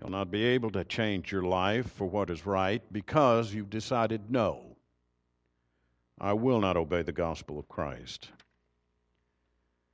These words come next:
Have you been guilty of binding the hands of Jesus? Jesus said, "Go into all the world, preach the gospel to every creature." But you said no to that. You're binding the hands of Jesus to help you.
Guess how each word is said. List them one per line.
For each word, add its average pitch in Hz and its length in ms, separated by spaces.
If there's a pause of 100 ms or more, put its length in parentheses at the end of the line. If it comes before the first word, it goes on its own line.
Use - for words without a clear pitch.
(640)
Have 82 220
you 117 100
been 117 200
guilty 120 360
of 98 100
binding 113 420
the 110 100
hands 110 320
of 104 100
Jesus? 101 720 (1800)
Jesus 101 380
said, 98 240
"Go 101 160
into 95 200
all 101 100
the 95 60
world, 101 260
preach 107 240
the 98 60
gospel 123 400
to 90 80
every 95 160
creature." - 340 (840)
But 87 100
you 107 100
said 90 280
no 107 160
to 76 80
that. - 240 (1500)
You're 135 120
binding 113 540
the 117 80
hands 123 240
of 117 60
Jesus 143 320
to 170 100
help 190 240
you. - 60